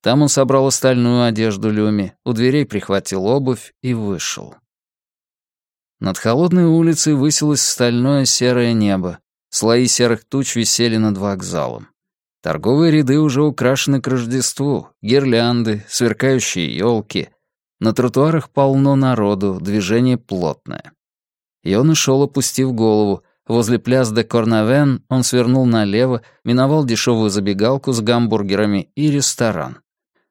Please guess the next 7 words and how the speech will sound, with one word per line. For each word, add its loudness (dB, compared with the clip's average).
У -6
большого 2
подземного 0
перехода, -2
ведущего 0
к -10
вокзалу, 0